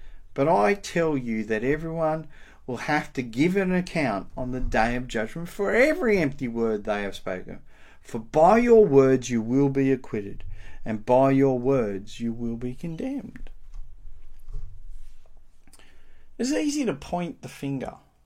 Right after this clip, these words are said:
at the person over there. Far harder to look into your own heart and see the problems that we have. So many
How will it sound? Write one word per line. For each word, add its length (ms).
at 120
the 40
person 400
over 300
there. 400
Far 400
harder 540
to 160
look 240
into 200
your 200
own 140
heart 360
and 120
see 380
the 100
problems 680
that 140
we 80
have. 480
So 180
many 460